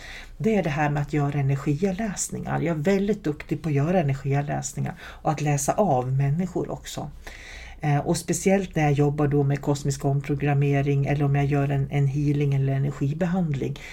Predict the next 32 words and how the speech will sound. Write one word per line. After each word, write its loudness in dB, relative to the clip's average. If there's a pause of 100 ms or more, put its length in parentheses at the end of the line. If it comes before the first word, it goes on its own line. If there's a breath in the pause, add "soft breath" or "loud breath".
(140 loud breath)
med 2
syfte 0
att 0
göra 6
en 4
avläsning, -2
så -4
kan -2
jag 2
göra 0
väldigt -2
bra 2
avläsningar. -8 (760 loud breath)
Och 4
det 8
är 10
också 2
en 0
kvalitet, 2 (260)
eh, 0
som -4
jag 2
har 2
med 2
mig. -4 (240 loud breath)
En 4
del 4
pratar 0
om 2
psychic 0
healing -4
och, 0